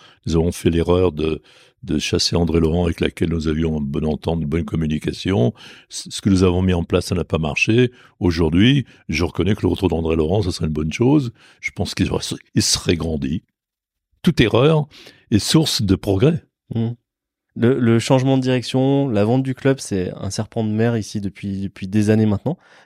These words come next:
Speaker 2: Est-ce que vous avez un, un regard, une opinion sur la question ?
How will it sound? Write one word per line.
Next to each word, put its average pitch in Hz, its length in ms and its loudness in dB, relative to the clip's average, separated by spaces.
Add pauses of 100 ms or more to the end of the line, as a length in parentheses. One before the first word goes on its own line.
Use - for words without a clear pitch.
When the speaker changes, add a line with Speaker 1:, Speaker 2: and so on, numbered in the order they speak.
Speaker 2:
Est-ce 104 100 -8
que - 80 -4
vous 127 80 2
avez 120 160 4
un, 113 80 6
un 104 540 2
regard, 107 480 2
une 120 80 2
opinion 107 280 0
sur 107 120 -2
la 101 80 0
question ? - 260 -6